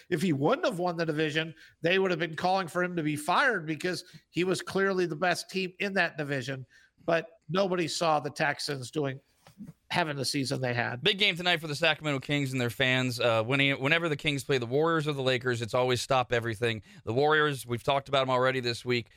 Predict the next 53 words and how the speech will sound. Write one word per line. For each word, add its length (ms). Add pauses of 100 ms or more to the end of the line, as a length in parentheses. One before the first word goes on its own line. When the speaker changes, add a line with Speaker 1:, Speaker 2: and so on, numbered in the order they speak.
(180)
Speaker 2:
Uh, 200
they're 160
rudderless. 560
They've, 160
they've 160
got 160
a 40
lot 180
to 80
figure 260
out, 140
but 140
they 100
are 140
still 240
the 60
Warriors, 500
and 100
there 140
is 120
still 220
bad 340
blood 300
there. 260 (300)
Uh, 300
how 180
do 60
you 100
see 200
tonight 300
going 240
between 380
Sacramento 480
and 100
Golden 220
State? 320 (920)
Speaker 1:
Yeah, 580 (220)
the, 280
right 240
now 140
the 80
Warriors 440
have 140
won 200
the 80
first 300
couple 220
of 80
games 280
that 120
they've 340
played. 500 (440)
The, 80